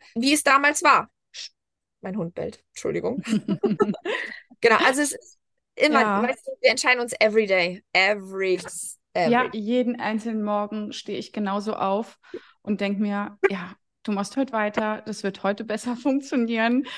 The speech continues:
Speaker 2: egal
Speaker 1: Ja.
Speaker 2: wie, ich habe die Erfahrung von gestern mitgenommen, heute", also heute hat das ja auch alles zack, zack, zack, viel routinierter geklappt und der Aufbau war schneller, die Kinder waren schneller raus und, ähm,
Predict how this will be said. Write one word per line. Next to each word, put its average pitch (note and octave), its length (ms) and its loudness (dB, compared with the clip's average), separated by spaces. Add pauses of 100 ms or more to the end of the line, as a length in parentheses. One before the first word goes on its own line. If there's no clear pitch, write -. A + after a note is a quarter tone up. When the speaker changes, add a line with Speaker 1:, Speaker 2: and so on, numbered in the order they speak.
(200)
Speaker 2:
egal A#3 420 2
Speaker 1:
Ja. B3 60 -10
Speaker 2:
wie, A#3+ 260 -2
ich - 200 -6
habe G#3 140 -4
die - 80 -8
Erfahrung C4+ 540 0
von C#4+ 240 0
gestern A#3 400 0
mitgenommen, A#3+ 640 -2 (160)
heute", G#3+ 300 -2 (200)
also C#4+ 260 -2
heute D#4+ 240 0
hat G4 120 -6
das F4+ 160 -8
ja E4 120 -2
auch D#4+ 60 -10
alles D4 240 -6
zack, - 220 -6
zack, G4+ 180 -6
zack, G4+ 200 -6
viel F4+ 140 -4
routinierter D#4+ 520 2
geklappt D#4+ 500 -2
und C#4 300 0
der - 220 0
Aufbau D4+ 320 0
war C#4 100 0
schneller, C#4+ 320 -6
die C4+ 120 -6
Kinder D4+ 280 2
waren C#4 140 2
schneller C#4 280 -2
raus C4+ 180 -4
und, - 240 -6 (420)
ähm, B3 460 4